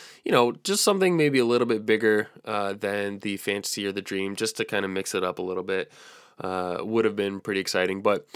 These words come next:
uh, I do trust that Disney is going to, to bring us some, uh, some new and exciting experiences aboard these ships, and will, um, I don't think we'll be l-, left disappointed.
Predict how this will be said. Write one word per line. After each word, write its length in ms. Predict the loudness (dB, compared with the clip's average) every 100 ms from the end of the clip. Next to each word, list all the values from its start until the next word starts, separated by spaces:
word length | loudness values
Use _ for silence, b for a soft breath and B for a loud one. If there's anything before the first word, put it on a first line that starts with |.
| B B -2
uh, 360 | 2 4 4 0 0
I 220 | 2 2
do 320 | 2 2 0
trust 360 | 0 0 0 0
that 160 | 0
Disney 360 | 2 2 2 0
is 120 | 0
going 260 | 0 0 -2
to, 300 | -4 -6 -10 -20 _ -10
to 500 | -6 -4 -4 -6 -10
bring 360 | -6 -2 0 0
us 140 | -2
some, 580 | -2 -2 -2 -4 -10 -14 -12
uh, 360 | -8 -6 -6
some 260 | -8 -6 0
new 320 | 2 2 0 -4
and 140 | -6
exciting 420 | -4 -2 -2 -2 -4
experiences 580 | -4 -2 -2 -2 -6
aboard 280 | -6 -4 -4
these 120 | -4
ships, 360 | -4 -2 -2 -6
and 340 | -8 -8 -8
will, 400 | -6 -2 -2 -4 B B B -12
um, 540 | -8 -6 -6 -10 -16 -18 -20 -20 _ _ _ _ _ _ -18 -16 -12 4
I 100 | 8
don't 220 | 8 6
think 140 | 2 2
we'll 120 | 2
be 120 | 2
l-, 180 | 0 0
left 380 | 0 -2 -2 -4
disappointed. 720 | -4 -4 -6 -8 -8 -12